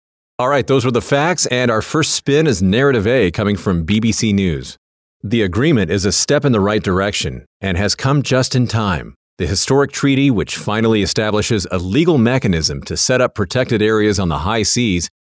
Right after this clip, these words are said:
is crucial to enforce the thirty by thirty pledge made by countries at the U N Biodiversity Conference in December, which would preserve thirty percent of Earth's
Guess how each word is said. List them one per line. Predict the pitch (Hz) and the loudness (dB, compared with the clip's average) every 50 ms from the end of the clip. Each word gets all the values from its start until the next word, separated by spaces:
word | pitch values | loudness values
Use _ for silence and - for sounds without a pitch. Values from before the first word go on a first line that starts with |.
| _ _ _ | _ _ _
is | - 98 92 - | -4 -4 -4 -4
crucial | - - - 202 233 220 - - 95 - - _ _ - | -6 -4 -2 -2 0 0 0 -2 -4 -6 -6 _ _ -6
to | - 113 | -2 -2
enforce | 101 95 - - 117 120 120 - - - | 0 -2 -2 0 0 0 0 0 -2 -4
the | - 78 | -6 -6
thirty | - - - 120 135 151 139 | -6 -4 -2 0 0 0 0
by | 110 107 98 90 | 0 0 -2 0
thirty | - 113 113 113 104 | 0 0 0 0 -2
pledge | - - - 123 123 101 71 69 73 - - _ _ _ _ | -4 -4 -2 -2 0 0 -2 -4 -8 -10 -14 _ _ _ _
made | - 82 95 104 92 | -4 -4 -2 -2 -2
by | 90 87 | -4 -4
countries | 85 - - 135 131 - 120 107 95 92 | -4 -4 -4 -4 -2 -2 -2 -2 -2 -2
at | 95 - | -2 -2
the | 95 | -2
U | 90 90 110 120 123 | -2 0 0 2 2
N | 117 101 | 0 0
Biodiversity | 87 - - 98 107 113 110 98 101 85 110 135 135 - 92 87 80 | -2 -2 -2 0 2 2 2 2 0 0 0 0 0 0 -2 -2 -2
Conference | - 90 80 76 - 92 95 95 - | -2 -4 -4 -4 -4 -4 -4 -4 -4
in | 95 85 | -4 -4
December, | 92 - - 127 131 110 78 64 - - _ _ _ _ | -4 -2 0 0 0 0 0 -2 -6 -10 _ _ _ _
which | - 107 110 - - | -2 -2 -2 0 0
would | 123 104 - | -2 -2 -2
preserve | - 107 - - 123 123 131 135 - - _ - | -4 -4 -4 -2 0 0 0 0 -2 -4 _ -2
thirty | 123 127 143 165 | 0 2 2 0
percent | 160 - 156 120 - - 120 117 120 120 | 0 0 -2 -2 0 0 0 0 0 -2
of | - 104 87 - _ - | -4 -6 -8 -6 _ -2
Earth's | 123 131 147 143 135 - - - | 0 2 2 0 0 -2 -4 -6